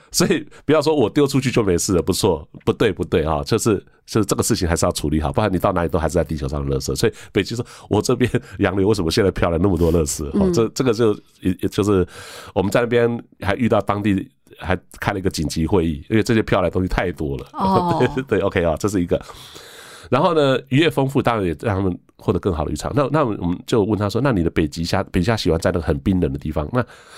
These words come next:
Speaker 1: 他说：“还好啊，就往北移啊。”
Speaker 2: 嗯，嗯，嗯。
Speaker 1: 那往北移，我们这里离它很近，我们现在捕到，你们那边那么远来，<laughs> 应该就输我们了，对。
Speaker 2: 嗯。
Speaker 1: 所以他们还蛮乐观的哦。但，但是他讲的时候，这些其实跟他们小时候都不一样，所以他们是很快的要去调试跟因应，
Speaker 2: 适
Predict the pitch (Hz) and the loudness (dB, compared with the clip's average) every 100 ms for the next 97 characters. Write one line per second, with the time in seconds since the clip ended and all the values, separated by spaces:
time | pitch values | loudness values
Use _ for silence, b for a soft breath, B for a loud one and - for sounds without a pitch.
0 | B B - 156 165 - 139 143 98 98 | B B -4 -2 -2 -2 -2 0 0 0
1 | 143 107 120 85 71 71 78 82 101 240 | 0 0 0 0 0 -2 -2 -4 -2 2
2 | 240 143 147 147 120 120 95 147 101 90 | 2 2 2 2 2 2 2 2 2 2
3 | 98 110 113 87 104 85 104 98 87 87 | 2 2 -2 -2 0 2 0 0 0 2
4 | 92 101 127 123 120 95 82 78 78 - | 2 2 2 2 2 4 2 2 -2 -4
5 | 165 - 269 349 - 392 - - 143 123 | -4 0 4 4 4 2 2 2 0 0
6 | 92 92 87 110 101 196 190 156 160 190 | 2 2 2 2 2 0 -2 0 0 0
7 | - 120 113 117 123 90 95 80 85 82 | -2 0 -2 0 0 0 0 -2 -4 -6
8 | 76 - 113 - B B - 139 135 117 | -6 -4 -4 -6 B B -4 -2 -2 -2
9 | 85 78 87 95 131 120 117 107 - 90 | -2 -2 0 2 2 2 0 0 0 0
10 | 90 - 101 95 71 69 80 76 76 67 | 0 0 0 0 0 0 0 -2 -2 -2
11 | 65 60 - B B - 156 135 139 98 | -4 -8 -18 B B 0 0 2 0 0
12 | 120 - 82 73 143 101 92 - 82 - | -2 0 -2 0 0 0 0 0 -2 -2
13 | _ - - - 165 202 107 98 - 85 | _ -14 -4 0 2 4 4 2 2 2